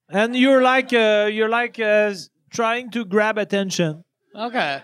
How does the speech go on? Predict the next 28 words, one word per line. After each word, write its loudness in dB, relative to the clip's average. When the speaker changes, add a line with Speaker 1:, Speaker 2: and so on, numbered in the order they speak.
Speaker 1:
Because 0
you 0
don't 2
have 2
a -4
spotlight 0
enough. -2
You -4
know, 0
uh, -2
Sous -6
Écoute -2
doesn't -10
bring 0
you -6
enough -4
spotlight -6
Speaker 2:
Su-, -2
Speaker 1:
already? 2
Speaker 2:
Sous -6
Écoute -2
is, -4
uh, 0
barely -6
surviving. -8
Speaker 1:
<laughs> -10
Yeah. 2
Speaker 2:
Yeah. -12